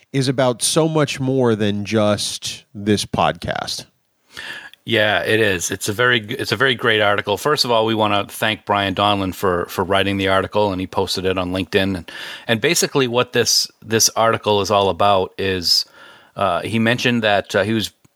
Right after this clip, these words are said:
Speaker 2: preparing for a marathon, so he decided to listen to some podcasts, and ours came up, so he decided to take a listen, and it happened to be our Trek fifty episode, which we are both extremely proud of. And the,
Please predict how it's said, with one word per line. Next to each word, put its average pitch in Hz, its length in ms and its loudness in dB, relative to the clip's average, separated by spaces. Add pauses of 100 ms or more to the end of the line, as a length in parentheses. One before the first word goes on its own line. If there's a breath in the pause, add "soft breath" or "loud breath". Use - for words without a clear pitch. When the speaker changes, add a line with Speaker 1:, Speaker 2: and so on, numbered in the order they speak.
Speaker 2:
preparing 120 480 0
for 123 180 0
a 117 40 0
marathon, 110 680 2
so 107 160 0
he 101 60 -2
decided 101 360 0
to - 80 -8
listen 104 300 -2
to - 80 -6
some 107 140 -4
podcasts, 104 640 0
and 101 80 -2
ours 104 260 0
came 104 280 -2
up, 107 180 2
so 110 140 0
he 104 140 0
decided 101 440 0
to - 80 -12
take 98 220 -4
a 98 60 0
listen, 98 320 0
and 113 160 2
it 107 100 0
happened 117 280 -2
to 117 40 0
be 107 220 0
our 101 100 4
Trek - 240 0
fifty 131 320 0
episode, 87 480 0
which - 300 0 (340 loud breath)
we 117 140 2
are 107 80 2
both 113 260 0
extremely 113 540 -2
proud 90 320 0
of. 98 240 -2 (640 loud breath)
And 107 520 -2 (540)
the, 107 440 0